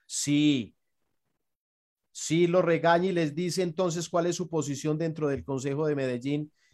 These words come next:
en torno a la actual administración, donde algunos de los corporados, con argumentos o sin argumentos, cada uno de ellos tendrá su validez para decir las cosas, les entra por un oído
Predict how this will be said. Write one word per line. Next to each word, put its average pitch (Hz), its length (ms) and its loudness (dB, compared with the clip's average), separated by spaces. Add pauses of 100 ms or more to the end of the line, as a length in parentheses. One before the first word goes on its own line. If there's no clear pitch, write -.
(160)
en 147 220 -4
torno 151 380 2
a 139 80 4
la 120 220 0
actual 131 340 -4
administración, 135 920 -4 (400)
donde 160 520 2
algunos 185 1040 2 (300)
de 117 160 -4
los 117 240 -4
corporados, 175 1120 0 (600)
con 147 200 -2
argumentos 156 800 -2
o 165 80 -4
sin 147 220 -4
argumentos, 147 580 -4
cada 165 320 0
uno 165 240 0
de 135 140 2
ellos 151 260 -4
tendrá 135 340 -4
su 156 200 -4
validez 131 440 -2
para 143 220 0
decir 127 280 -4
las 151 180 -2
cosas, 127 580 -6 (400)
les 123 280 -6
entra 151 340 -2
por 160 160 -2
un 165 160 -2
oído 151 560 -2